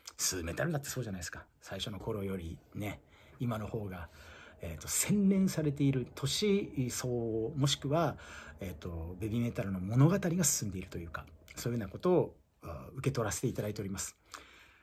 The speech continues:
ね、そこにアジャストしていくリホメタルも、まあ、僕は見たいですよ。そんなこと考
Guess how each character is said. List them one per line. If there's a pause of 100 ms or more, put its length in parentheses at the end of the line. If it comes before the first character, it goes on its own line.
(160)
ね、
そ
こ
に
ア
ジ
ャ
ス
ト
し
て
い
く
リ
ホ
メ
タ
ル
も、
ま
あ、
僕
は
見
た
い
で
す
よ。 (1300)
そ
ん
な
こ
と
考